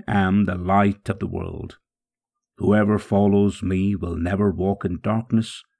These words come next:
but will have the light of life." John chapter eight,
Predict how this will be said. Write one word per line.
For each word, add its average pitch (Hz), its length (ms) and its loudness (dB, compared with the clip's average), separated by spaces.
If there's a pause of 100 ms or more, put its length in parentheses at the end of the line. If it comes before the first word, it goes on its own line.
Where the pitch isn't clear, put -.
(340)
but 127 220 -10
will 127 100 2
have 95 340 -2
the 98 100 -6
light 90 420 -6
of - 100 -12
life." 87 500 -10 (840)
John 156 400 -2 (240)
chapter 151 460 -6
eight, 78 180 -8